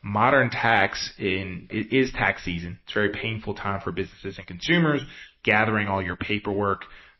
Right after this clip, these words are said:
producing all your paperwork you're needing to get taxes done.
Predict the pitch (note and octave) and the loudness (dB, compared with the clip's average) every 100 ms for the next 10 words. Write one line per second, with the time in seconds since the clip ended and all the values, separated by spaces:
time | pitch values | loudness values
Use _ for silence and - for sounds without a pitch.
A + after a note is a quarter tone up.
0 | - G#2+ - - A2+ A#2 - G#2+ - G2 | -6 -6 -6 -6 -2 -2 -2 -2 0 0
1 | G2 G2 G2+ F#2+ F#2+ F2+ G2 G2 G2 G2 | 0 -2 -4 -2 -4 -2 -4 -4 -6 -6
2 | G2 F#2 - - - G#2 G2 - - G#2+ | -8 -12 -18 -8 -2 0 0 -2 -2 0
3 | G2 - F#2 F2+ - G2 G#2 B2+ D3+ | 0 -2 -12 -12 -6 -2 -2 -2 -4